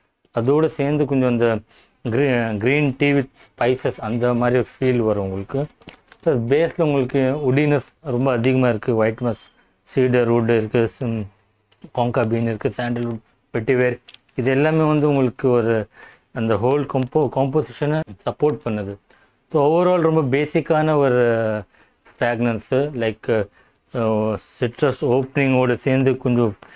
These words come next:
மைல்டா ஃப்ளோரல்னஸ், அதே மாதிரி spiciness. இது வந்து ரொம்ப டிஃப்ரெண்ட்டாக இருக்குது. எதனால அந்த க்-, அ, அந்த, அந்த T note தான் இது வந்து இந்த காம்போசிஷனை மத்த ஃப்ராக்ரன்ஸோட separate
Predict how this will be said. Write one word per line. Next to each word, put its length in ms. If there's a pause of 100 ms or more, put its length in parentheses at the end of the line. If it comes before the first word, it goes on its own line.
(360)
மைல்டா 500
ஃப்ளோரல்னஸ், 720 (380)
அதே 200
மாதிரி 360
spiciness. 680
இது 200
வந்து 340
ரொம்ப 220
டிஃப்ரெண்ட்டாக 480
இருக்குது. 320
எதனால 240
அந்த 240
க்-, 200 (460)
அ, 220
அந்த, 220 (180)
அந்த 280
T 180
note 320
தான் 160
இது 120
வந்து 260
இந்த 200
காம்போசிஷனை 880 (440)
மத்த 320
ஃப்ராக்ரன்ஸோட 720 (220)
separate 320